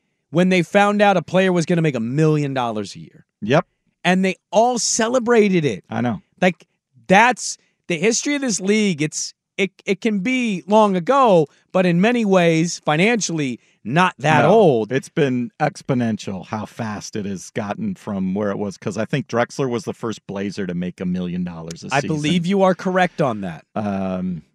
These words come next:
Speaker 2: and that was mid to late eighties.
Speaker 1: And so Magic doing it
Speaker 2: And
Speaker 1: was
Speaker 2: then
Speaker 1: like, "Holy crap, we
Speaker 2: Yeah.
Speaker 1: can do this."
Speaker 2: And then Dame's last contract was, like, fifty million a year.
Speaker 1: Yeah. And he's, I think he's in his last deal of the current contract gonna make sixty-three and a half,
Speaker 2: Yeah.
Speaker 1: sixty-four.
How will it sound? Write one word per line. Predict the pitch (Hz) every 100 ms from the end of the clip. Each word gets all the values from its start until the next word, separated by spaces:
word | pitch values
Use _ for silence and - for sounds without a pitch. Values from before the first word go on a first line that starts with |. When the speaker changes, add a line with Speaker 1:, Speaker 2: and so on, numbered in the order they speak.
| -
Speaker 2:
and | 113 104
that | 110 -
was | 110 104 95 82 - - -
mid | 117 98 101 107 113 98
to | -
late | 98 98 98 104 -
eighties. | 110 92 98 - - - -
Speaker 1:
And | 160
so | - 175
Magic | 151 156 185 180 180 123
doing | 156 175 160
it | 151 131
Speaker 2:
And | -
Speaker 1:
was | -
Speaker 2:
then | 113
Speaker 1:
like, | 143 135 -
"Holy | 214 165 104
crap, | - 208 202 156 143
we | 151
Speaker 2:
Yeah. | -
Speaker 1:
can | 135
do | 135 226 202
this." | 107 90 - -
Speaker 2:
And | 117 110
then | 113 104 95
Dame's | 80 110 110 107 101 82
last | 104 101 -
contract | 110 104 - 98 -
was, | 95 87
like, | 95
fifty | - 104 98
million | 95 87 85
a |
year. | 78 - _ _ -
Speaker 1:
Yeah. | 185 233 - _ _ -
And | 151
he's, | 160 139
I | 139
think | 160 170
he's | 196 160
in | 156
his | 147
last | 151 160 -
deal | 160 156
of | 139
the |
current | - 180 180
contract | 160 143 135 123
gonna | 135
make | 131
sixty-three | - 151 - 143 - 135 147
and | 147
a |
half, | 139 185 - -
Speaker 2:
Yeah. | 202
Speaker 1:
sixty-four. | 170 156 - 135 170 262